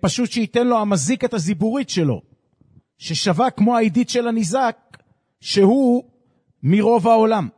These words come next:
כי תיבא אלך, הספק הוא רק אליבא, רק לשיטתו של רבי עקיבא.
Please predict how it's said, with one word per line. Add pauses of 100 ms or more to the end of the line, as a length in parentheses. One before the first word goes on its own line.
(100)
כי
תיבא
אלך,
הספק
הוא
רק
אליבא,
רק
לשיטתו (600)
של
רבי
עקיבא.